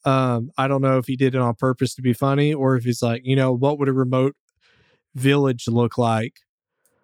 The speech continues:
Oh, it's gonna have cowboys. It's gonna have Indians. It's gonna have, you know, priests. It's gonna have just weird stuff. Um, i-, it's just funny, just a creative visual. It seems very outlandish, um,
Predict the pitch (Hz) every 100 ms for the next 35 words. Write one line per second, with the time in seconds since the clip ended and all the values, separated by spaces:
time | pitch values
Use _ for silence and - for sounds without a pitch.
0 | _ _ - 139 135 - 135 123 120 135
1 | 131 131 131 127 123 123 117 - - 123
2 | 113 117 113 127 - 151 147 139 139 135
3 | 131 127 127 113 - 120 110 117 117 113
4 | 113 110 _ _ _ _ _ _ _ _
5 | - 120 117 110 104 _ - 156 156 147
6 | 139 - 147 117 - 120 113 117 113 113
7 | - 110 - _ _ _ - 156 147 -
8 | - 117 101 _ _ _ _ _ _ _
9 | _ _ - 147 143 127 147 180 175 202
10 | 220 208 - 185 - 143 151 175 - 156
11 | 135 - - - 143 139 135 123 135 127
12 | 143 147 147 139 143 143 - 151 147 139
13 | 151 143 135 135 131 131 135 135 170 190
14 | - - 147 139 120